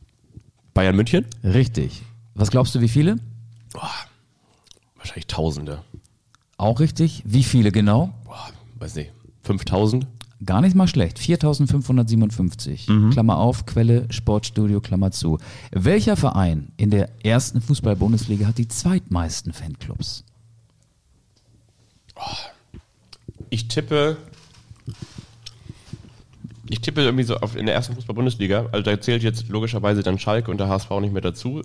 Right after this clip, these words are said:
Speaker 1: Ich
Speaker 2: Richtig.
Speaker 1: tippe auf Köln?
Speaker 2: Nein.
Speaker 1: Mönchengladbach?
Speaker 2: Ja.
Speaker 1: Ja.
Speaker 2: Borussia
Speaker 1: Ja.
Speaker 2: Mönchengladbach. Bayern, viertausendfünfhundertsiebenundfünfzig.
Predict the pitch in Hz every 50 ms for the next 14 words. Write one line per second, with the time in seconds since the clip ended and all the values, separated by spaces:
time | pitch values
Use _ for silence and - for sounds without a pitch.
0 | - - - - - 113 127 139 - 147 135 127 123 - - - 101 107 107 107
1 | 110 113 - - - - - - - - - - - _ _ _ _ _ - -
2 | - - - _ _ _ _ _ _ _ _ _ _ _ _ _ _ _ _ _
3 | _ _ _ _ _ _ _ _ _ _ _ _ _ - - - 107 117 147 190
4 | - - - - - - - - - - - - 87 85 87 107 156 - - -
5 | - - 107 110 - 113 104 104 113 117 160 196 - - - - 101 101 - -
6 | - - _ - - - 113 107 117 151 - 151 139 135 131 127 123 117 107 101
7 | - - 82 76 - - - - - - - - - _ - - - - - -
8 | - - - - - - - - 95 110 127 170 190 220 240 - - - - 123
9 | 123 113 110 101 95 - 101 92 101 101 95 98 92 90 87 117 143 147 139 117
10 | 131 135 131 - - 123 127 -